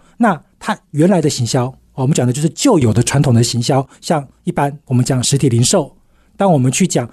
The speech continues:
实体的广告，或者是我们看到了很多公关新闻的置入，这些行销人有没有真的先搞懂原因是什么，目的是什么？所以当时我在写这本书的时候呢，其实给自己算是两个挑战：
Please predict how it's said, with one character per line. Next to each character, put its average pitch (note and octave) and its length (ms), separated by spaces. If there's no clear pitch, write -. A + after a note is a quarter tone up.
实 - 160
体 D3 140
的 B2+ 100
广 A2+ 280
告， D3+ 300
或 F#3+ 200
者 A#2+ 100
是 E3 120
我 C3+ 80
们 A#2 100
看 D#3 180
到 C#3+ 140
了 B2 80
很 B2 120
多 C3+ 100
公 G3+ 160
关 F#3+ 180
新 F#3 180
闻 C3 120
的 A#2+ 100
置 - 220
入， B2+ 200
这 - 100
些 G#3+ 100
行 D3+ 160
销 C#3+ 160
人 A#2+ 140
有 G#2 100
没 A2 120
有 A2+ 80
真 B2+ 160
的 A2+ 100
先 A#2+ 180
搞 G#2 200
懂 A#2+ 180
原 A2+ 180
因 C#3+ 160
是 C#3+ 140
什 B2 160
么， A2+ 120
目 C3+ 120
的 A#2+ 140
是 A#2 140
什 - 160
么？ - 40
所 C4 140
以 - 20
当 A#3+ 160
时 G#3 100
我 C#3+ 40
在 E3+ 80
写 C3 160
这 C3 60
本 C3+ 160
书 C#3+ 160
的 C#3 60
时 C3+ 120
候 B2 140
呢， B2 100
其 C3+ 120
实 C#3 100
给 A#2+ 180
自 C#3+ 160
己 B2 200
算 C#3 180
是 C3 300
两 A2+ 140
个 C3 120
挑 G2+ 220
战： B2+ 260